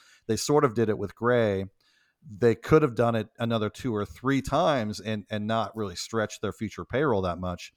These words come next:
But for some reason, they've chosen to go short term. And, uh, it makes me a little bit nervous about,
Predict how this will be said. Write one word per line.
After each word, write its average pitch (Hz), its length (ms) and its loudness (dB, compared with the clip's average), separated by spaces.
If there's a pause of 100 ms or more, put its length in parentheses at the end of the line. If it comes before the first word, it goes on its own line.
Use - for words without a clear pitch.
(360)
But 110 180 -2
for 120 100 -2
some 180 300 -2
reason, 202 320 -2
they've 110 160 0
chosen 131 440 -2
to 131 60 -2
go 120 160 0
short - 380 -4
term. 85 440 -6 (580)
And, 104 640 -2 (320)
uh, 107 200 0 (120)
it 107 60 -8
makes 120 240 -4
me 117 60 -2
a 104 60 0
little 135 240 4
bit 107 140 0
nervous 95 340 -4
about, 92 500 0